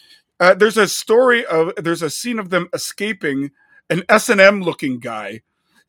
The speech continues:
in a mask who's using a sword trying to make them into soup,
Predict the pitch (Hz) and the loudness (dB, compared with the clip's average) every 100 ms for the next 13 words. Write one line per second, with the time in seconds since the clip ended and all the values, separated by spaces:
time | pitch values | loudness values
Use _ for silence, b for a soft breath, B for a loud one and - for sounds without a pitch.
0 | - 196 220 180 175 180 139 131 - - | -2 2 2 4 4 4 4 -2 -12 -18
1 | _ _ 160 135 165 220 233 196 - - | _ _ -12 -8 -6 -4 -4 -6 -6 -4
2 | 180 170 165 180 165 143 170 165 151 139 | 0 2 0 -2 -2 -2 -4 -4 -4 -4
3 | 135 - 151 139 | -6 -4 -4 -4